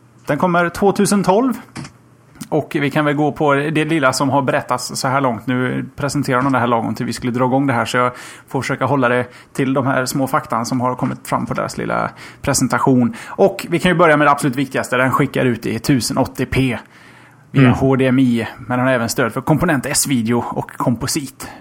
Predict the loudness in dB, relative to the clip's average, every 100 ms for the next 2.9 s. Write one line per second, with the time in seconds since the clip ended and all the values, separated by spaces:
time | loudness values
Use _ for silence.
0 | -18 -8 -6 -6 -6 -6 -4 -4 -4 -4
1 | -2 -2 -2 -4 -6 -6 -8 -14 -20 -20
2 | -20 -16 -18 -16 -4 2 4 4 2